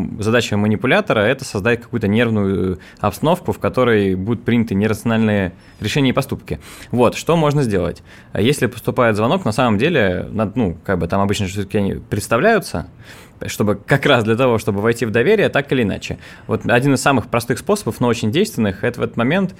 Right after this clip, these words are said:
просто условно повесить трубку и перезвонить туда, куда звонили. Если звонили по делу, то вы спокойно решите свой вопрос. Например, вам звонят из банка.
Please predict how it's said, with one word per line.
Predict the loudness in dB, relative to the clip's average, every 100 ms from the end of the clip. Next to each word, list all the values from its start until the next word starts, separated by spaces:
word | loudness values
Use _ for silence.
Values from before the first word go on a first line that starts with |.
| -20 -20 -12
просто | -8 -2 -2 2 0
условно | 2 0 2
повесить | 2 2
трубку | -2 0 0
и |
перезвонить | 2 2 2 2 2
туда, | 0
куда | 2 2
звонили. | 2 2 0 -4 -10 -18 -20 -6
Если | 0 2 4 4
звонили | 4 2 4 2
по | 2 2
делу, | 4 4 2 0 -6 -20 -12 0
то | 4 6 6 6 4 4 4
вы | 2
спокойно | 0 2 4 2
решите | 2 -2
свой | 0 0
вопрос. | 0 0 -4 -4
Например, | -2 2
вам | 2 2
звонят | 2 0
из | 0
банка. | 0 -2 -4